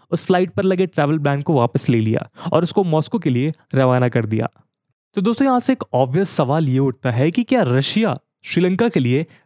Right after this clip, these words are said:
west से ज्यादा जरूरी है? आज यूएस और European countries Ukraine में busy हैं। श्रीलंका में बढ़ता humanitarian disaster उनके focus से परे है। तो क्या इस crisis में रशिया श्रीलंका की help कर सकता है? ये काफी interesting सवाल है।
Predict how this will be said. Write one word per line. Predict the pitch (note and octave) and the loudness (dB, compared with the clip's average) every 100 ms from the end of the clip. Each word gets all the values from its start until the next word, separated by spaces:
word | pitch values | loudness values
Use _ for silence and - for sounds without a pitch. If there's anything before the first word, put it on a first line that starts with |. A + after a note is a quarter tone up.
| B2 | -10
west | A#2 E3 - | -6 -6 -6
से | - A3 | -2 0
ज्यादा | C3+ B2+ D3 | 2 2 2
जरूरी | F3+ C3 A#2+ B2 | 0 0 0 -2
है? | A#2 C#3+ _ _ _ C#3 | -4 -6 _ _ _ -2
आज | F#3 D#3 | 0 2
यूएस | D#3+ G#3+ B3 | 0 2 0
और | G#3 | 0
European | D#3 C#3 E3+ | 0 0 -4
countries | D#3+ B2+ A2+ D3 F3 - - | -2 -4 0 -2 -4 -10 -6
Ukraine | C#3 C#3+ - D#3+ | -2 -2 -2 -2
में | E3 C#3+ | 0 0
busy | A#2 B2 | 0 -2
हैं। | A2+ A#2+ _ _ - | -2 -6 _ _ -8
श्रीलंका | - E3+ F3 G3 | -2 0 2 0
में | F#3+ | 2
बढ़ता | D#3 D3 E3+ E3 _ _ | 0 0 -2 -4 _ _
humanitarian | E3 D#3+ F3 F3 F#3 G#3 F3+ | -2 0 0 0 0 0 0
disaster | B2+ E3+ - C3+ C#3 _ - | 0 0 0 -4 -4 _ -6
उनके | D#3+ F#3 | -2 -2
focus | - E3 C#3+ E3 | -2 -2 0 -4
से | - F3+ - - | 0 -2 -2 -2
परे | C3 C#3+ | 0 0
है। | A#2 C3+ _ _ - | -2 -6 _ _ -12
तो | |
क्या | E3 - E3 | -10 0 2
इस | D#3 - | 2 0
crisis | D3+ B2 B2 E3+ F#3 | 0 0 0 -2 0
में | G3+ G3 - - | -2 -2 -12 -4
रशिया | C#3 F#3 - A#3+ A#2+ D#3 _ | 0 0 0 0 0 -6 _
श्रीलंका | - E3 F3+ F3 F3 | -8 -2 0 0 -2
की | - D#3 | -2 -4
help | D3+ E3 - | 0 -2 0
कर | C#3 | -2
सकता | - - D#3+ | -2 -4 -2
है? | G3+ | 0
ये | F#3+ G#3+ - | 0 -2 -2
काफी | F3+ - G3+ | -6 -2 -2
interesting | D#3+ D3 C#3 D#3 | 0 0 -2 -2
सवाल | C#3 C3 A#2+ B2 | 0 2 2 0
है। | A#2+ | -2